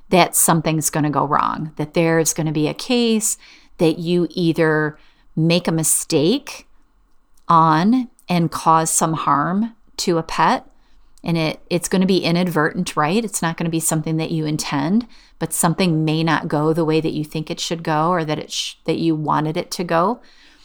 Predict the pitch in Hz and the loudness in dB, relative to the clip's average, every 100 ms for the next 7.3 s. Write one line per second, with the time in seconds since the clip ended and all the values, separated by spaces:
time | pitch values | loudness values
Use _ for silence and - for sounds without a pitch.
0 | - - - - 165 151 - 214 247 185 | -20 -20 -20 -4 -4 -4 2 4 6 4
1 | 151 - 165 151 - 160 160 151 156 - | 2 -2 -4 -4 -2 -2 0 0 -2 0
2 | 151 147 147 156 151 143 147 - 143 139 | 0 0 0 0 0 -2 -4 -4 -2 -2
3 | - 143 135 - - 165 160 156 151 156 | -4 -6 -8 -10 -8 -2 0 0 -2 -2
4 | 143 - 143 131 233 240 220 196 190 185 | -2 -2 -6 -2 2 2 4 2 2 2
5 | 175 - 156 - 151 151 151 151 135 147 | 0 0 -2 0 -2 -2 -4 -2 -4 -2
6 | 156 147 147 - 147 - 165 - 180 214 | -2 -2 -4 -2 -2 -2 -10 -6 -2 2
7 | 214 202 202 | 2 4 2